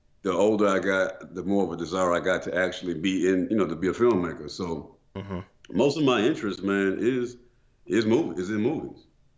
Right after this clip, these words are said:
Speaker 1: Now, doesn't, don't get me wrong. It doesn't mean that there are, there aren't any T V shows I follow or I have followed.
Speaker 2: Right,
Speaker 1: But
Speaker 2: right.
Speaker 1: with the whole on-demand, uh, option now we have, it,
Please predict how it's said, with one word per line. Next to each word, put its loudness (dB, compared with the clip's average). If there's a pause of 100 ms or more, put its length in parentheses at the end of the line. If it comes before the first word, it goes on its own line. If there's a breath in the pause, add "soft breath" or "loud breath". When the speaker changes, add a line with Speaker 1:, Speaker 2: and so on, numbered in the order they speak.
(280 soft breath)
Speaker 1:
Now, 4
doesn't, 0
don't 2
get 0
me -4
wrong. -4
It -8
doesn't -4
mean -2
that -2
there -2
are, -2
there 2
aren't 2
any 4
T 0
V 2
shows 0
I -4
follow -2
or 0
I 0
have 0
followed. -10 (340 loud breath)
Speaker 2:
Right, 4
Speaker 1:
But 2
Speaker 2:
right. 0 (120)
Speaker 1:
with -8
the -4
whole -2
on-demand, 2 (380)
uh, -2
option -4
now -4 (120)
we -4
have, 0 (840)
it, 2